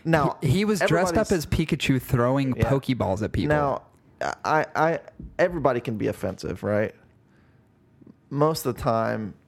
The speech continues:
Speaker 1: it's, uh, innocently or naively done.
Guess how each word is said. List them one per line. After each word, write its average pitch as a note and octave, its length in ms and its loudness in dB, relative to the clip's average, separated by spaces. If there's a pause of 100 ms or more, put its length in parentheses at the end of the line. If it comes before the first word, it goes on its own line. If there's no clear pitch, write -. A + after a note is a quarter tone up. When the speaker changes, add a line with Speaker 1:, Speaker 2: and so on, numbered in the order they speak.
(500)
Speaker 1:
it's, - 400 -6 (920)
uh, G#2 320 0 (180)
innocently G2+ 720 -2 (120)
or A#2 140 2
naively A2 600 -2
done. G2+ 360 -6